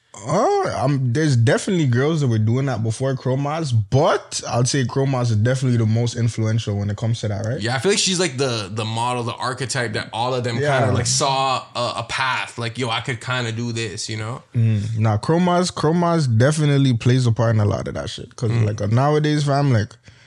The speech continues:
Speaker 1: like, bro, like,
Speaker 2: There's
Speaker 1: like,
Speaker 2: a
Speaker 1: don't,
Speaker 2: lot
Speaker 1: don't,
Speaker 2: of them.
Speaker 1: don't get me wrong. Like, I still listen to some Toronto female artists, you know?
Speaker 2: Like who?
Speaker 1: I listen to Jelly Two Fly. I
Speaker 2: Okay.
Speaker 1: listen to Lola Buns.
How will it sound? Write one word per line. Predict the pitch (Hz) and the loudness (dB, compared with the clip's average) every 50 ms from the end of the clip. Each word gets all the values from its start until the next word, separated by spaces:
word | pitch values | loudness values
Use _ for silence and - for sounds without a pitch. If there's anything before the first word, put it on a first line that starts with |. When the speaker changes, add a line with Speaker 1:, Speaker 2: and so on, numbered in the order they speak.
| - _ _ _ _ _ - 202 - - _ _ _ - - - - - | -20 _ _ _ _ _ -20 -20 -20 -20 _ _ _ -20 -20 -18 -16 -14
Speaker 1:
like, | 50 - 55 - - | -14 -14 -12 -12 -8
bro, | - 107 107 87 80 | -6 -6 -6 -6 -6
like, | 69 - - - - _ - - - - - - _ | -8 -12 -14 -16 -18 _ -20 -12 -12 -12 -12 -10 _
Speaker 2:
There's | - - 120 117 | -2 0 2 4
Speaker 1:
like, | 110 113 | 4 4
Speaker 2:
a | 113 | 4
Speaker 1:
don't, | |
Speaker 2:
lot | - - - 196 185 196 202 | 4 4 4 4 4 4 4
Speaker 1:
don't, | - | 2
Speaker 2:
of | - | 2
them. | - 170 160 151 135 120 113 110 107 | 2 0 0 0 -2 -2 -4 -2 0
Speaker 1:
don't | 139 156 190 208 | 0 2 2 2
get | 226 226 | 2 2
me | 214 202 | 2 2
wrong. | 185 185 202 202 190 165 | 2 2 2 2 0 0
Like, | 147 127 123 - | 0 -2 0 0
I | 131 | 0
still | 127 - - 190 175 | -2 0 0 0 0
listen | 160 175 - - 165 151 | 0 0 0 -2 -2 -2
to | - 151 135 117 110 117 - | 0 0 0 0 -2 -4 -4
some | 127 - - 147 151 156 151 | -2 0 0 0 0 0 0
Toronto | - 131 127 127 135 139 135 127 123 | -2 -2 0 0 -2 -2 -2 -2 -2
female | 110 - 135 131 131 123 117 | -2 -2 -2 0 0 0 0
artists, | 107 117 120 110 104 98 107 - - - | 0 0 0 0 -2 -2 -4 -8 -12 -8
you | - 101 104 | -4 -2 -2
know? | 110 131 180 | 0 0 0
Speaker 2:
Like | 117 127 113 | 0 0 0
who? | 127 147 131 113 107 107 - - - - - - _ _ _ | 0 0 0 -2 -4 -6 -10 -16 -18 -18 -18 -18 _ _ _
Speaker 1:
I | - 104 107 | 0 4 4
listen | 120 143 - - - 156 147 147 | 6 6 4 4 4 4 2 4
to | - 139 117 | 4 4 4
Jelly | 113 110 127 143 151 143 | 4 4 4 4 2 0
Two | 135 - 143 147 | -2 -2 -4 -4
Fly. | 139 - 131 117 107 110 131 180 - _ _ _ - _ | -4 -4 -4 -2 -2 -2 -4 -6 -8 _ _ _ -20 _
I | - 107 | -2 0
Speaker 2:
Okay. | 110 120 135 | 0 2 2
Speaker 1:
listen | 127 113 113 135 127 | 2 0 0 -2 -4
to | 123 - 127 117 117 110 | -4 -2 -2 -2 0 -2
Lola | 101 98 104 120 135 143 139 127 | -2 -2 -2 0 0 0 0 0
Buns. | 117 113 120 123 117 117 147 185 - | 0 0 0 2 0 0 -2 -4 -6